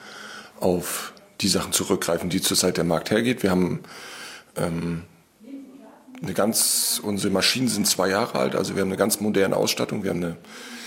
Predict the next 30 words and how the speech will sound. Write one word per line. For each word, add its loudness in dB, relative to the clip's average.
C-N-C-Maschine, 4
die, 0
ähm, 0
man -2
nennt 2
es -4
Fünf-Achs-C-N-C-Maschine. 2
Damit -2
können 0
wir -2
zum -2
Beispiel 0
Schalen 2
fräsen 2
oder 4
man -2
könnte 2
auch 2
zum -2
Beispiel 0
Gesichter 2
von -2
Leuten 2
abscannen 2
und -4
die -2
dann 2
danach 0
fräsen 0
lassen. -2